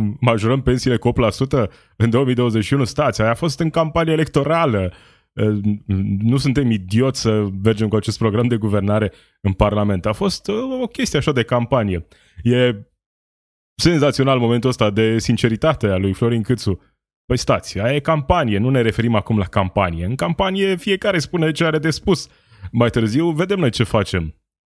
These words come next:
Că unii ne-au votat ținând cont de acele promisiuni, uh, nu mai contează, e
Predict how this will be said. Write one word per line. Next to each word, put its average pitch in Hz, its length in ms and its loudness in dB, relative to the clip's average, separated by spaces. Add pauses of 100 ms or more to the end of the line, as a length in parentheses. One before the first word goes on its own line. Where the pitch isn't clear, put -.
(380)
Că - 160 2 (160)
unii 117 360 0
ne-au 120 160 2
votat 123 460 0
ținând 113 400 0
cont 117 180 0
de 110 60 2
acele 110 280 0
promisiuni, 107 760 -2 (640)
uh, 110 180 0 (440)
nu 156 160 -2
mai 170 160 2
contează, 113 520 0
e 117 460 0